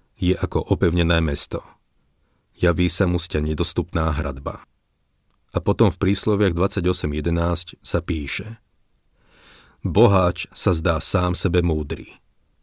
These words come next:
ale bedár, čo má rozum, ho prehliadne.“ Toto je obraz tých dvoch bezbožných boháčov, o ktorých hovoril Pán Ježiš. Obaja si to užívali. Jeden si to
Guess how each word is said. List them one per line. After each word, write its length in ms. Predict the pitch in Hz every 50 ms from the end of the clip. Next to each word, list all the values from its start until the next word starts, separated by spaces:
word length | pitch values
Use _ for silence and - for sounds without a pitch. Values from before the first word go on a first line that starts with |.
| _ _ _ _
ale 240 | - 85 80 80 76
bedár, 400 | 76 90 90 87 95 95 95 92
čo 160 | - - 101
má 240 | 95 92 82 76 73
rozum, 480 | 80 80 76 87 85 82 85 85 - - _ _ _ _ _ _
ho 100 | - 95 85
prehliadne.“ 640 | - 85 82 78 78 76 71 69 71 71 73 76 - - - - _ _ _ _ _ _ _ _ _ _ _ _ _ _ _ _ _ _ _ _ _ _ _ _ _ _ _
Toto 320 | - 104 120 - - 131 127
je 160 | 123 117 -
obraz 400 | - 101 101 110 113 117 - -
tých 240 | - 107 87 85 78
dvoch 240 | 80 82 73 73
bezbožných 480 | 78 87 90 90 90 95 85 87 90 76
boháčov, 800 | 71 76 80 76 82 80 80 82 - - 95 90 90 90 92 - _ _ _ _ _ _ _ _ _ -
o 60 | 104
ktorých 400 | 92 - - 104 98 92 85 76
hovoril 400 | 69 80 90 85 87 87 90 87
Pán 400 | 82 - 90 85 82 80 80 80
Ježiš. 560 | 73 65 65 73 - - - - - - - _ _ _ _ _ _ _ _ _ _ _ _ _ _ _ _ _ _
Obaja 400 | - 98 87 104 95 92 92 85
si 160 | - 101 87
to 160 | - 98 -
užívali. 720 | - 92 78 76 78 76 71 71 73 73 - - - - _ _ _ _ _ _ _ _ _ _ _ _ _ _ _ _ _ _ _ _ _ -
Jeden 320 | 95 92 90 107 113 113
si 160 | - 117 104
to 80 | -